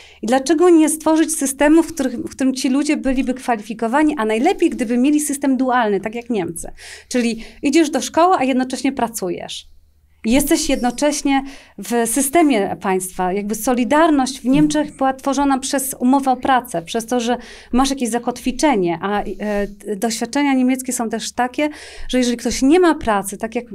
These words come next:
e, jakby prawo azylowe uniemożliwia, e, posiadanie pracy uchodźcom, to oni są oderwani od rzeczywistości społecznej i później się tworzą różne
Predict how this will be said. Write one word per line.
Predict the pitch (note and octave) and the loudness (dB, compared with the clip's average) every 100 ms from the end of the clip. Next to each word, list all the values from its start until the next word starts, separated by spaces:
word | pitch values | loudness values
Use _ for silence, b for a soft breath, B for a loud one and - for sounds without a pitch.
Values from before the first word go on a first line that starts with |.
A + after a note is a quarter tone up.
| F3 | -6
e, | G3+ G3+ G3 - | -4 -4 -4 -6
jakby | A3 G#3 | -8 -8
prawo | A3 A#3+ A#3 | -2 0 2
azylowe | A3+ A3+ A#3+ A3+ A3+ | 0 2 0 0 -2
uniemożliwia, | A3 A3+ A3 A3 B3 A3+ G#3 G#3 - | 0 0 -2 -2 -2 0 0 -2 -4
e, | G3 F#3 F3+ F3+ - - - | -6 -6 -4 -6 -8 -16 -8
posiadanie | A3+ A3+ G#3 A3+ A3 | -6 -4 -2 -2 -2
pracy | G#3+ A3 G#3+ G#3+ G3 - | -2 -4 -4 -8 -8 -8
uchodźcom, | G3+ G#3 G3 - - B3 C4+ B B B B B | -6 -4 -4 -6 -4 -4 -6 B B B B B
to | C4+ C4+ | 2 4
oni | C#4 D4 | 4 4
są | C#4+ C4 C4 - _ _ _ _ _ _ _ _ - - - | 2 0 -2 -6 _ _ _ _ _ _ _ _ -10 -8 -2
oderwani | C4+ C4+ D#4+ C#4 D#4+ D4 G4+ | 0 4 4 4 4 4 0
od | |
rzeczywistości | D#4+ - E3+ E3 E3 E3 | -4 -8 -12 -10 -10 -10
społecznej | E3 - - - - E3+ - | -12 -8 -8 -8 -10 -10 -8
i | A3 | -6
później | A3 D#4 D4 | 2 2 2
się | - G3+ | 0 -4
tworzą | - G3 F3+ F#3 | -4 -4 -2 -4
różne | F#3 F#3 | -2 -2